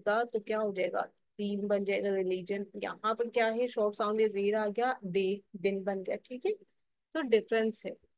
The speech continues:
आगे बढ़ते हैं हम, चले, किस, कीस नहीं है, किस है।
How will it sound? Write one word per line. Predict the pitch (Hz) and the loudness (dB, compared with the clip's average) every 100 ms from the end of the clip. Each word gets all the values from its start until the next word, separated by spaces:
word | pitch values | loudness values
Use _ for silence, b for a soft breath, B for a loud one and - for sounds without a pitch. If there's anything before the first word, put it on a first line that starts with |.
| _ - | _ -2
आगे | 196 196 220 | 0 4 2
बढ़ते | 220 208 226 226 | 2 -2 -2 -2
हैं | 226 226 220 | -2 -4 -4
हम, | 220 220 - _ _ _ _ _ _ - | -6 -8 -12 _ _ _ _ _ _ -4
चले, | 190 202 - _ _ _ _ _ _ _ _ _ - | -4 -4 -16 _ _ _ _ _ _ _ _ _ 2
किस, | 240 202 - - _ _ _ - | 2 2 -2 -18 _ _ _ -6
कीस | 233 247 262 269 254 | -2 2 2 0 0
नहीं | 247 254 233 | 0 0 -2
है, | 185 | -4
किस | 180 196 - | -4 -4 -4
है। | - | -10